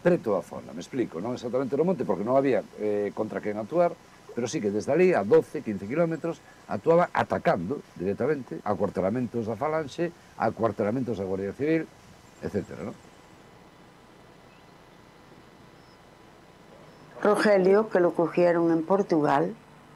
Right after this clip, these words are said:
Speaker 2: Lo cogieron en Portugal cuando yo estaba en la cárcel.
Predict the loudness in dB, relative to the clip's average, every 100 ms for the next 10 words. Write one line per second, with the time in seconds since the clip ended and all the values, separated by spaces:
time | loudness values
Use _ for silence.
0 | -20 -20 -20 -20 -20 -12 0 0 2 2
1 | 2 4 4 2 0 -2 0 0 0 0
2 | 0 2 0 0 2 2 2 0 -6 -6
3 | -14